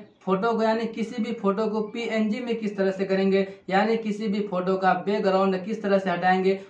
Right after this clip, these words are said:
वो भी आप अपने mobile के Google से। तो दोस्त, अगर आप भी अपने किसी भी फोटो का background हटाने के लिए सीखना चाहते हैं तो आप इस video को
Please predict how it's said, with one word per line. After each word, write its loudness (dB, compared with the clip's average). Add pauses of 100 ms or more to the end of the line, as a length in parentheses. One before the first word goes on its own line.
वो 4
भी 2
आप 4
अपने 2
mobile 0
के 0
Google -4
से। -4 (320)
तो -2
दोस्त, 6 (320)
अगर 2
आप 4
भी 0
अपने 0
किसी -6
भी -4
फोटो -2
का 2 (300)
background 2 (100)
हटाने 0
के -6
लिए 4
सीखना -4
चाहते 2
हैं 0 (260)
तो -4
आप 2
इस -6
video -2
को 2